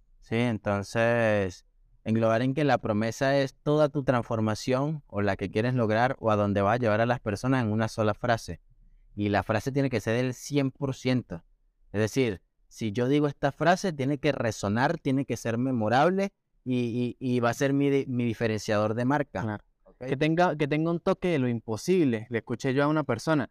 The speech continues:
Speaker 1: Ujú.
Speaker 2: Porque como él, como él lo explicaba, yo se lo, se lo tomé muy bien porque me, me gustó su forma de explicarlo. Él, esa persona dice que la transformación es como que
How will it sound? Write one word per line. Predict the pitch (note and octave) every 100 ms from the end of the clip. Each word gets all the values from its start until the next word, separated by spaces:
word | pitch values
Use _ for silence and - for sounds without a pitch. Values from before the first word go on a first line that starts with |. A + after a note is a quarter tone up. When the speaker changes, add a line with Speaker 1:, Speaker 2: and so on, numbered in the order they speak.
| _
Speaker 1:
Ujú. | - B2+ D3
Speaker 2:
Porque | C#3+ C3 C#3+ C#3+ C#3 C3+ - -
como | E3 D3
él, | C#3+ C3
como | D3+ D#3
él |
lo | G3
explicaba, | - D3+ F3+ G3+
yo | E3+ E3
se | F3+
lo, | C#3+ A#2
se | -
lo | A#2+
tomé | A2+ B2 C#3
muy | E3
bien | F3+ F#3
porque | F#3+ D3+ A#2 G#2+ -
me, | B2 A2+ A2
me | G#2+ A2
gustó | G#2+ C#3+
su | -
forma | F3 F3+
de |
explicarlo. | D#3 C3 C#3+ F3 G#3 _ _ _ -
Él, | D#3 D#3+
esa | D#3+ F3
persona | C#3 D#3 E3+
dice | F3+ F#3+
que | - C#3+
la | C3+
transformación | C3+ C#3 - C#3+ C#3 C3+ F3+
es | G3+
como | - F3+ D#3+
que | - B2